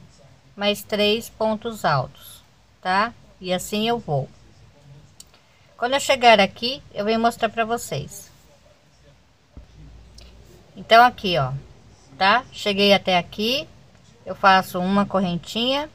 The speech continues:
aqui nesse espaço, eu faço novamente meu bloquinho de três pontos altos, tá? Uma correntinha, e aqui nesse espaço,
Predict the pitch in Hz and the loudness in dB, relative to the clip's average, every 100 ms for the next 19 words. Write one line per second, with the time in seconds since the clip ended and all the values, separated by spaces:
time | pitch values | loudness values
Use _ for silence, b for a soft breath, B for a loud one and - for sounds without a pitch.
0 | - - 190 196 185 - 190 - 190 190 | -12 -10 -8 -6 -8 -8 -14 -2 2 4
1 | 330 - 294 285 - _ _ _ _ _ | 2 -2 -14 -14 -20 _ _ _ _ _
2 | - 202 - 214 220 220 220 233 262 247 | -14 -4 4 6 6 0 0 2 2 0
3 | 226 226 - 233 208 214 214 214 226 214 | -2 -4 -4 -4 2 0 0 -6 -4 -4
4 | 220 - 208 220 220 - 220 220 233 - | -6 -4 -2 -2 -4 -8 -8 -8 -8 -2
5 | 156 131 - - - - _ _ _ _ | -2 -2 -8 -20 -20 -20 _ _ _ _
6 | - 180 202 240 - - 196 185 - 180 | -4 0 0 -4 -14 -8 -2 -2 0 -2
7 | 175 170 - 233 269 302 - - b b | -2 -4 -4 -2 -2 -4 -8 -20 b b
8 | b 202 208 240 247 240 233 - 196 190 | b -4 -2 -2 -4 -6 -10 -4 2 4
9 | 208 214 - 262 | 2 -2 -10 -12